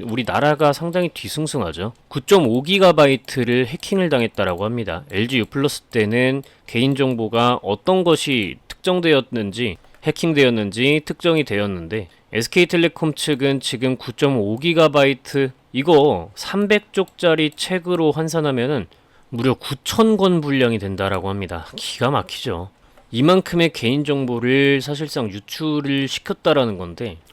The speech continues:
이천오백만 명의 에스케이텔레콤 이용자들이 더 이상 이 에스케이텔레콤을 신뢰할 수가 없는 상황입니다. 근데 사실상 해킹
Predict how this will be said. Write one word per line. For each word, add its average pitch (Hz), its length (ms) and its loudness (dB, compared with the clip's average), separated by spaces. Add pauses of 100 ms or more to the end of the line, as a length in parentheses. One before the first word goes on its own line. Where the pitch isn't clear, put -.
(220)
이천오백만 156 880 2
명의 139 280 2
에스케이텔레콤 143 960 -4
이용자들이 117 960 -2
더 143 160 -2
이상 143 320 2
이 98 140 -2
에스케이텔레콤을 143 840 -4
신뢰할 190 400 2
수가 - 240 -4
없는 95 220 -2
상황입니다. 147 520 -4 (220)
근데 185 400 6
사실상 175 500 -2
해킹 160 460 -4